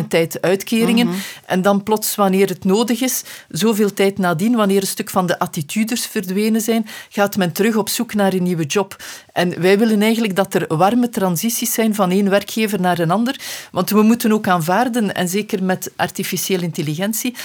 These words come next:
Speaker 1: dat jobs veranderen.
Speaker 2: Mhm.
Speaker 1: En we moeten aanvaarden dat s-, dat, ja, dat mensen die gestart zijn in een job die misschien niet meer verder kunnen doen,
Speaker 2: Mhm.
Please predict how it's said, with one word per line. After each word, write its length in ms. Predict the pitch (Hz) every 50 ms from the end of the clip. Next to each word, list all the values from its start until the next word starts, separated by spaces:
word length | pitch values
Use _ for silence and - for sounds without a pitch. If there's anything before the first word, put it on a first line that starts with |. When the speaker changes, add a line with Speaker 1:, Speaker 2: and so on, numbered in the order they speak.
| - - - -
Speaker 1:
dat 280 | - 185 190 196 - - - 147
jobs 320 | - 220 220 220 - -
veranderen. 500 | - - 165 156 151 165 175 226 233 285
Speaker 2:
Mhm. 320 | 285 185 185 165 185 208 226
Speaker 1:
En 100 | 180 185
we 80 | 208
moeten 300 | 208 226 254 254 240 202
aanvaarden 540 | 196 185 175 160 165 160 180 208 226 247 240
dat 140 | 226 226 214
s-, 140 | - - - -
dat, 380 | 180 190 180 180 - - - -
ja, 160 | - 180 175
dat 280 | 165 170 185 180 - -
mensen 400 | 170 165 190 202 202 - 233 208
die 140 | 180 190 180
gestart 460 | - 165 - - - 226 220 220 -
zijn 160 | - 226 202
in 100 | 202 190
een 100 | 185 170
job 260 | 156 - 202 180 170
die 100 | 196 190
misschien 320 | 180 175 - - - 196 185
niet 80 | 180
meer 160 | 175 165 156
verder 380 | 147 143 180 220 233 220 202 -
kunnen 280 | - - 190 175 170 151
doen, 160 | 160 233 269
Speaker 2:
Mhm. 120 | 269 196